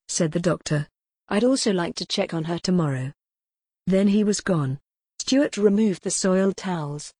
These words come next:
adjusted her blankets, dragged a chair from near the fire to her bedside. Sitting in it, he propped his feet on the edge of her bed. "Why are you doing this to me?" she asked. "What did I do to deserve this punishment?"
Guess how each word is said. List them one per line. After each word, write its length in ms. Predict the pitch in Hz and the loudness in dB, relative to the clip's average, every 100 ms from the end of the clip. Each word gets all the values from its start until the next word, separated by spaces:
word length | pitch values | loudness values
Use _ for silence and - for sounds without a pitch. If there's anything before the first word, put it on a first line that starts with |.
| _ | _
adjusted 480 | - - 220 - 202 | -2 2 2 2 -2
her 120 | 190 | -2
blankets, 640 | 185 185 170 - 160 - - _ - | -2 -4 -4 -6 -6 -8 -16 _ -2
dragged 300 | 196 180 185 | -2 0 -4
a 60 | |
chair 300 | - 208 190 | -4 -4 -4
from 260 | - 175 175 | -2 0 2
near 200 | 175 180 | 2 0
the 100 | 185 | -2
fire 380 | - 196 160 147 | -2 -2 -2 -4
to 140 | 165 | -6
her 140 | 170 | -6
bedside. 600 | 165 165 147 143 135 143 - _ _ _ | -4 -4 -4 -6 -6 -8 -16 _ _ _
Sitting 380 | - 262 240 233 | -4 -2 2 2
in 140 | 202 | 2
it, 260 | 151 - - _ | -2 -8 -12 _
he 160 | - 208 | -2 -2
propped 360 | - 214 - - | 0 -4 -2 -2
his 160 | 233 | -2
feet 320 | - 220 175 | -2 -4 -2
on 100 | 175 170 | -2 0
the 120 | 165 | 0
edge 180 | 165 170 | 0 -4
of 100 | 160 | -4
her 140 | 180 | -4
bed. 340 | 170 156 135 - _ _ _ _ _ _ - | -4 -6 -6 -12 _ _ _ _ _ _ -8
"Why 360 | 190 196 226 233 | 0 2 4 4
are 160 | 233 220 | 4 4
you 100 | 202 | 4
doing 280 | 196 190 | 2 2
this 200 | 180 180 - | 0 -2 0
to 120 | 190 | 0
me?" 340 | 180 143 156 _ _ _ - | 2 0 -6 _ _ _ -6
she 220 | - 226 | -2 0
asked. 600 | 165 151 139 - - - _ _ _ - | 0 0 -2 -6 -10 -18 _ _ _ 0
"What 180 | 233 226 | 0 0
did 160 | 220 | 0
I 120 | 220 | 2
do 200 | 208 214 | 2 0
to 120 | 175 185 | 0 0
deserve 560 | 185 180 202 190 160 | 0 0 0 0 0
this 160 | 180 - | -2 -6
punishment?" 720 | - 196 151 - 143 - | -4 -4 -4 -2 -2 -2